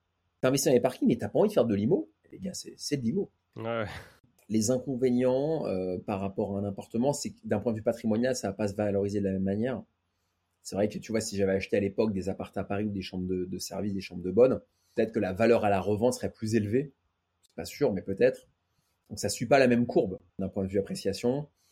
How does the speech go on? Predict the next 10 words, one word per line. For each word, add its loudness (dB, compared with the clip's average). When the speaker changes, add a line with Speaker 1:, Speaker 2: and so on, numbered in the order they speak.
Speaker 1:
C'est 0
moins, 4
euh, 8
oui, 0
c'est 0
moins 0
patrimonial. -2
C'est -10
moins 0
patrimonial. -2